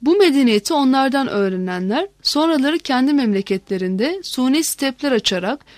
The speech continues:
çoğu step bitkisi olan bugünkü kültür bitkilerini ekmeye başladılar. Fakat işte odur budur, insanoğlu hep bu medeniyetin nimeti için, ekmek için birbiriyle dövüşür. Evet, buğday stepin yerlisi,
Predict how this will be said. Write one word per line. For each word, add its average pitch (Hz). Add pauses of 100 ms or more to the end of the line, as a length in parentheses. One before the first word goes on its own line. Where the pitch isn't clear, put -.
(140)
çoğu 349
step 330
bitkisi 240
olan 233
bugünkü 285
kültür 254
bitkilerini 208
ekmeye 226
başladılar. 175 (600)
Fakat 349
işte -
odur 294
budur, 190 (180)
insanoğlu 247
hep 320
bu 302
medeniyetin 208
nimeti 220
için, 320 (320)
ekmek 311
için 320
birbiriyle 254
dövüşür. 175 (600)
Evet, 247 (280)
buğday 277
stepin 302
yerlisi, 220